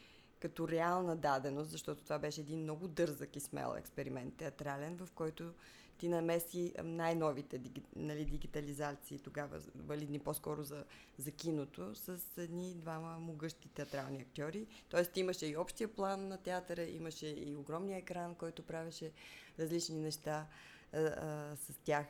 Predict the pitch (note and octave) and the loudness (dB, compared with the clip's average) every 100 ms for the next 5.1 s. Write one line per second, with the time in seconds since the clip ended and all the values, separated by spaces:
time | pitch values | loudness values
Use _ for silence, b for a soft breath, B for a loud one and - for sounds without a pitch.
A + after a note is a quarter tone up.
0 | - C#3+ C3+ C#3 - C#3+ C#3+ - C#3+ C#3 | -6 -4 -2 -2 -2 -4 -4 -6 -6 -2
1 | C#3+ C#3+ C#3+ D3 D3 D3 D3 C#3+ D3 D3 | -2 0 0 0 -2 -4 -8 -6 -6 -6
2 | D3 D3 D3+ - C#3+ - D3+ E3+ G3+ - | -8 -8 -8 -8 -12 -10 -6 -4 -4 -6
3 | - D3 - - - D#3 - - - - | -10 -18 -20 -20 -8 -8 -8 -18 -20 -6
4 | E3+ - A3+ A#3 - - F#3 E3 D3+ D3 | -6 -2 -4 -4 -14 -10 -4 -4 -4 -6